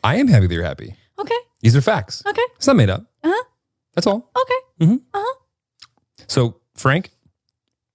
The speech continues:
Speaker 2: Friendly.
Speaker 1: That's his name, Friendly?
Speaker 2: I had a neighbor named Frank. I don't know if I can get on board with Frank.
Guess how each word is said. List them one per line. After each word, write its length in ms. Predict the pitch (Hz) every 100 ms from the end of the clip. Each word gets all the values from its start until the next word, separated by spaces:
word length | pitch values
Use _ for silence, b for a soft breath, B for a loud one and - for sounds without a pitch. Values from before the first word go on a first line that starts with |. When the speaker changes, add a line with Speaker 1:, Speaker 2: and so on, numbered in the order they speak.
| _ _ _ _ _ -
Speaker 2:
Friendly. 500 | 370 302 175 - - _ _ _ _ _ _ _
Speaker 1:
That's 160 | 101 101
his 100 | 113
name, 160 | 127 120
Friendly? 320 | 101 104 143
Speaker 2:
I 80 | 320
had 100 | 349
a 200 | 427 370
neighbor 380 | 254 220 220 208
named 320 | 202 190 196
Frank. 400 | - 160 147 143
I 40 | 302
don't 100 | 349
know 80 |
if 60 | 311
I 40 | 269
can 60 |
get 120 | 226
on 100 | 202
board 160 | 185 175
with 120 | -
Frank. 560 | - - 87 - -